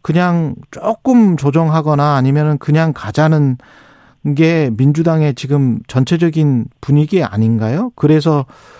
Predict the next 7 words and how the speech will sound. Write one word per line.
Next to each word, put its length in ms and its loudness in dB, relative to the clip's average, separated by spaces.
어, 640 -2
그 640 4
룰 220 2
가지고 340 -2
그대로 420 0
가면서 800 0
당대표를 1120 0